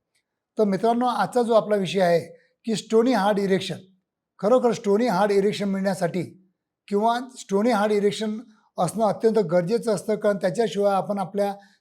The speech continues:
समोरच्या पार्टनरला सॅटिस्फाईड करू शकत नाही. जर स्टोनी हार्ड इरेक्शन पाहिजे असेल तर तुम्हाला तीन सप्लिमेंटची खूप ग-, अत्यंत गरजेची असते. त्याच्यामध्ये आहे एल आर्जिनिन,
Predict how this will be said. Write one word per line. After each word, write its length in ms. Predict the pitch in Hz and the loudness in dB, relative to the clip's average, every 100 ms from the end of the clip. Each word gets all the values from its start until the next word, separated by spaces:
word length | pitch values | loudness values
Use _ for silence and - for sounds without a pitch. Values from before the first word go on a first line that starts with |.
| - | -6
समोरच्या 460 | 190 190 214 220 | -2 0 0 0
पार्टनरला 440 | 214 175 165 196 196 | 0 -2 -2 0 2
सॅटिस्फाईड 560 | 185 160 - 202 180 | 0 -4 -2 -2 -2
करू 280 | - 175 185 | -4 -6 -6
शकत 460 | 190 175 165 202 202 | -6 -6 -4 -4 -4
नाही. 240 | 208 190 131 - - | -2 -4 -6 -16 -6
जर 180 | 160 247 | 2 2
स्टोनी 380 | 247 - 220 233 | 2 -2 -2 0
हार्ड 200 | 208 208 | 0 0
इरेक्शन 340 | 202 196 196 | -2 -4 -6
पाहिजे 280 | 185 190 185 | -4 -2 0
असेल 360 | 175 196 160 - - _ - | -2 -2 -4 -6 -20 _ -8
तर 60 | |
तुम्हाला 280 | 180 214 220 214 - | -4 2 2 2 0
तीन 160 | 254 254 | 0 0
सप्लिमेंटची 600 | 202 208 208 202 170 185 | -2 -2 -2 -2 -6 -6
खूप 220 | 202 175 | -4 0
ग-, 80 | 190 | 0
अत्यंत 300 | 180 202 185 | 0 -2 -4
गरजेची 440 | 175 180 180 180 | -2 -2 -2 -2
असते. 340 | 175 - 190 196 - - _ - | -4 0 -2 -2 -6 -20 _ -4
त्याच्यामध्ये 400 | 165 226 220 208 | -2 0 0 2
आहे 240 | 190 202 208 - _ _ _ - | 2 0 -4 -10 _ _ _ -8
एल 280 | 170 196 220 | 0 4 6
आर्जिनिन, 540 | 202 196 196 196 214 | 4 4 0 -2 -6